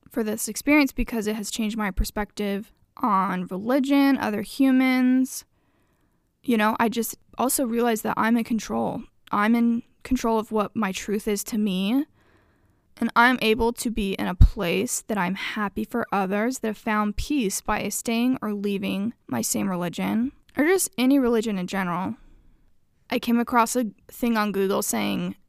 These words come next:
"How to get out of a faith crisis, four things." It intrigued me, and it said, "Number one, keep doing the same habits you're doing before.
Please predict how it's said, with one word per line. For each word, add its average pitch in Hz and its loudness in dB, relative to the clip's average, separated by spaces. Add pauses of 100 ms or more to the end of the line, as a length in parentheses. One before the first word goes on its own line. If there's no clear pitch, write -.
(540)
"How - -6
to 311 -2
get 320 -2
out 294 0
of 208 -6
a 196 -10
faith 285 -4
crisis, - -8
four 285 -2
things." 247 -2 (260)
It 247 2
intrigued 190 -4
me, 165 -6
and 208 -4
it - -6
said, 185 -6
"Number 233 0
one, 262 2
keep 311 -6
doing 240 0
the 190 -2
same 233 -2
habits 254 -4
you're 247 -2
doing 247 2
before. 240 -4